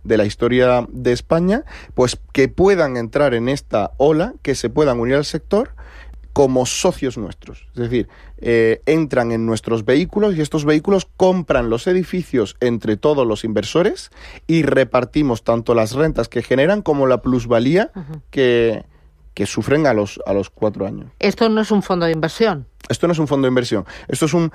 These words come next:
Speaker 1: vehículo de capital privado donde nosotros, eh,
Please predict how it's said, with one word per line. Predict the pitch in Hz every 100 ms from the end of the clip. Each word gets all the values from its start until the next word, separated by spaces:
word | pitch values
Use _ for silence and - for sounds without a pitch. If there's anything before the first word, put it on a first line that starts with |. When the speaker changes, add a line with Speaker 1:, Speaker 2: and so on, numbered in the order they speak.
| - -
Speaker 1:
vehículo | 123 135 143 160 139 123 110
de | 107
capital | 123 123 117 147 135
privado | - 117 113 131 170 311 _ -
donde | 131 127 120
nosotros, | 117 147 139 170 214 - - - -
eh, | 127 123 120 117